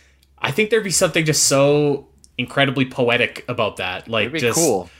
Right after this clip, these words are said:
Speaker 1: It would be cool, and, like, uh, you're, you're totally right. Like, whatever they did back then is totally irrelevant now. But maybe they just have, like, the premise for the story
Speaker 2: Yeah.
Speaker 1: kicking around, and, like,
Speaker 2: The concept
Speaker 1: I,
Speaker 2: art, like, that,
Speaker 1: yeah,
Speaker 2: just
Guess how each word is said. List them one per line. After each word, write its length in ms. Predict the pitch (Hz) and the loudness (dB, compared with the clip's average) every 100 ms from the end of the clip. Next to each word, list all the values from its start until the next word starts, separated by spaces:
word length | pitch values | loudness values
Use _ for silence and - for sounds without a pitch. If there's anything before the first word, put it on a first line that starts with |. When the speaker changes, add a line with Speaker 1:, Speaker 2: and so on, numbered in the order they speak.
| - - | -20 -6
Speaker 1:
It 100 | 196 | 0
would 120 | 285 | 2
be 140 | 302 - | 2 0
cool, 380 | 139 107 101 | 0 0 0
and, 160 | 143 160 | 0 2
like, 180 | 170 170 | 2 2
uh, 20 | |
you're, 500 | 170 170 156 170 202 | 2 2 0 0 0
you're 160 | 170 165 | 0 2
totally 300 | 185 143 117 | 2 2 0
right. 180 | 104 | -2
Like, 180 | 101 107 | -4 -2
whatever 340 | 143 190 214 175 | 2 2 2 2
they 160 | 143 | 2
did 340 | 117 139 135 117 | 0 0 0 0
back 180 | 113 | -2
then 120 | 110 104 | -2 -6
is 120 | 101 | -4
totally 360 | - 151 135 | 0 2 4
irrelevant 400 | 120 110 107 104 | 2 2 0 -2
now. 160 | 107 104 | -6 -6
But 160 | 120 143 | -2 0
maybe 240 | 202 254 | 2 2
they 120 | 175 | 0
just 180 | 131 131 | -2 0
have, 120 | 147 | 0
like, 140 | 127 120 - - _ _ - | 0 -2 -8 -20 _ _ -12
the 80 | |
premise 460 | - - 127 131 127 | -10 -4 -2 0 0
for 120 | - | -2
the 100 | 107 | -6
story 520 | - - 101 101 143 | -4 -4 -6 -4 -2
Speaker 2:
Yeah. 160 | 147 156 | 0 0
Speaker 1:
kicking 160 | 135 156 | 0 -2
around, 320 | 170 196 208 | -4 -4 -2
and, 120 | 160 165 | 0 2
like, 200 | 170 - - - - _ _ _ | 0 -2 -20 -20 -20 _ _ _
Speaker 2:
The 80 | 107 | -8
concept 500 | 135 147 143 101 - | -4 -2 -2 -4 -4
Speaker 1:
I, 40 | |
Speaker 2:
art, 180 | 87 85 | -4 -4
like, 160 | 98 95 | -6 0
that, 40 | |
Speaker 1:
yeah, 260 | 214 311 226 | 2 4 2
Speaker 2:
just 140 | 110 | 0